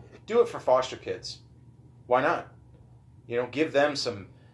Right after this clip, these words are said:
truly magical stuff. I'm air quoting here with magical because it's like, could you imagine a kid in foster care and, like, the whole, the, I,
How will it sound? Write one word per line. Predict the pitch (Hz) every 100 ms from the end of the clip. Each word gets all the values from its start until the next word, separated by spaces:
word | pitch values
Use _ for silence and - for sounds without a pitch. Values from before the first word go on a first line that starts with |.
| - - -
truly | - - 196 185 170
magical | 143 139 143 123 - 123 98
stuff. | - 135 107 110
I'm | 107
air | 117 143 143
quoting | 139 113 101 101
here | 98 101 95 98 - - - - - -
with | 120 120 120
magical | 123 123 120 123 113
because | 117 - 127 113 - - - - - -
it's | 120 -
like, | 143 120 - - -
could | 185 170
you | 226
imagine | 220 147 156 160 156
a |
kid | 120 147 143 135
in | 117
foster | 123 123 139
care | 120 135 127 127 123 - - - - -
and, | 135 123
like, | 120 120
the | 135
whole, | - - 170 165 151 120 -
the, | 117 127
I, | 131